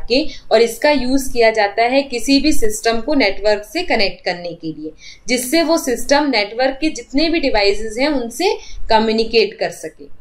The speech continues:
और डेटा को शेयर कर सके। नेटवर्क इंटरफेस कार्ड कुछ इस तरीके के दिखते हैं। जो हमारे पुराने कंप्यूटर सिस्टम थे उनमें नेटवर्क इंटरफेस कार्ड हमें एक्सटर्नली कनेक्ट करने पड़ते थे, यानी हमें उन्हें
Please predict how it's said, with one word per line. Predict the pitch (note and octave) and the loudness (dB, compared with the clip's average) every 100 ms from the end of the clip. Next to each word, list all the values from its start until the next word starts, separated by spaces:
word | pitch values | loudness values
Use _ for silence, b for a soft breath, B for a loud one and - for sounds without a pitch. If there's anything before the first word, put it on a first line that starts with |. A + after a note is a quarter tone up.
| - - | -8 0
और | F#3+ - | 2 4
डेटा | G#3 - A3 | 0 2 -2
को | A3 G#4 | 0 -4
शेयर | - A3+ F#3+ - | 0 0 0 -2
कर | D#3 | -12
सके। | - - - - - - b b b b b - | -12 -18 -14 -10 -10 -10 b b b b b 0
नेटवर्क | A#3 A3+ C#4 D#4+ | 2 2 2 2
इंटरफेस | D4+ C#4 D4 D4 C#4 C#4 | 2 2 2 0 -2 -2
कार्ड | - B3 C4+ | 0 2 2
कुछ | C#4 D4+ - | -2 -8 -2
इस | C#4+ C#4 | -4 2
तरीके | C4+ G#3+ G#3+ A#3 | 2 2 0 -2
के | A#3 - | 0 -2
दिखते | - - G#3+ G#3 | 0 0 0 0
हैं। | A3 C#4+ - - b b b - | 0 -4 -8 -16 b b b -4
जो | F#3+ E4+ | 2 4
हमारे | F4+ D#4 C#4+ D#4+ - | 6 4 4 2 0
पुराने | C4 A#3 A#3+ D4+ | 0 2 4 4
कंप्यूटर | C#4 A#3 A3 G#3+ A3 | 2 -2 -4 -2 0
सिस्टम | A3 - - G3+ G3+ - | 2 0 2 0 0 2
थे | A#3 C#4 - | 2 2 0
उनमें | A3+ B3 D4 D4 | 0 2 4 4
नेटवर्क | G#3 F#3+ B3 C4+ C4+ | 2 0 2 2 0
इंटरफेस | A#3 A#3 A#3 A3 A3 - | -2 -4 -2 -2 0 4
कार्ड | G3+ G3+ B3 | 4 4 2
हमें | A3+ G#3+ C#4+ | -2 0 2
एक्सटर्नली | A3 A3 - A#3+ B3 C4+ D4+ F4+ | 0 -6 -6 0 4 4 6 4
कनेक्ट | F4 A#3+ G3 - - | 2 2 2 0 -2
करने | E3+ F3 E3+ | -2 -2 -2
पड़ते | E3+ D#3+ G3+ G3+ | 0 2 2 2
थे, | A3 D4+ B B B | 0 -2 B B B
यानी | A3+ A3 B3 D#4+ | 0 2 2 0
हमें | D4+ B3 C4 | 0 0 2
उन्हें | C#4 B3 C#4 F#4+ | 2 2 2 0